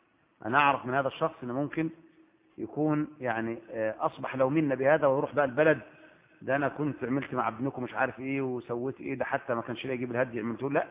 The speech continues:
فما، فلا يجب عليه قبول هذا، لأن إذا كان فيها منة فلا يجب عليه قبول هذا. حتى النص العلماء، حتى في الذي لم يجد الماء وهيتيمم،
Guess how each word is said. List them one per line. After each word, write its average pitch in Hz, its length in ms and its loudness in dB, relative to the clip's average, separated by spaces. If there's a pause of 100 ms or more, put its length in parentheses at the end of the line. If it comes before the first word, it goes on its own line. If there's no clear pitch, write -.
فما، 113 280 -2 (540)
فلا 143 260 0
يجب 117 240 -6
عليه 113 180 0 (100)
قبول 107 300 -2
هذا، 117 220 0
لأن 107 280 -2
إذا 107 100 -4
كان 147 180 -6
فيها 139 240 -2
منة 180 340 2 (580)
فلا 131 240 6
يجب 123 240 -4
عليه 104 280 2
قبول 95 420 -2
هذا. 98 220 0
حتى - 300 0
النص 160 320 4
العلماء، 147 380 6
حتى 180 320 2
في 147 80 -4
الذي 165 220 4
لم 147 160 4
يجد 139 280 4
الماء 127 500 2 (1000)
وهيتيمم، 127 720 6